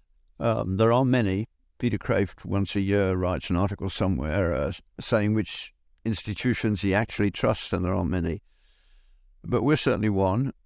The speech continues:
and I want to see something like that happen in every city on the continent. But we need some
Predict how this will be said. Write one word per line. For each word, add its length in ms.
and 720
I 80
want 240
to 80
see 440
something 380
like 260
that 200
happen 320
in 120
every 280
city 500
on 160
the 80
continent. 640
But 180
we 120
need 280
some 580